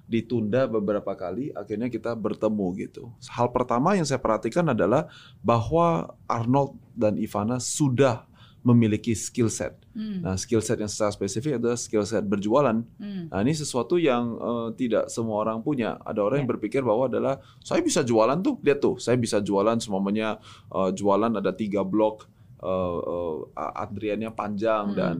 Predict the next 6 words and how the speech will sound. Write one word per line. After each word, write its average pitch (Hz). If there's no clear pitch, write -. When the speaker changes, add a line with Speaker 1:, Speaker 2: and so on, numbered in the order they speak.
Speaker 1:
apalagi 107
ya, 107
dengan 113
contoh-contoh 107
yang 120
berbeda. 110